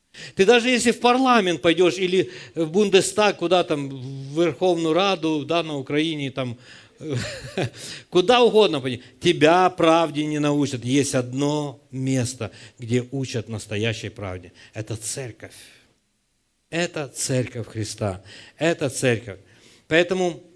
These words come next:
апостол Павел даже пишет письмо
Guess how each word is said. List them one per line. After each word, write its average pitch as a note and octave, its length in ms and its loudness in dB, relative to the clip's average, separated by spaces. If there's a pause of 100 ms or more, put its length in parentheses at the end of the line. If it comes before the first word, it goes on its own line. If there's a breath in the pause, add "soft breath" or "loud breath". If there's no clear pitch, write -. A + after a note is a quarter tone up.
(1160)
апостол E3+ 440 0
Павел F#3 380 2
даже D3 260 -2
пишет D3+ 380 -4
письмо D3 640 -2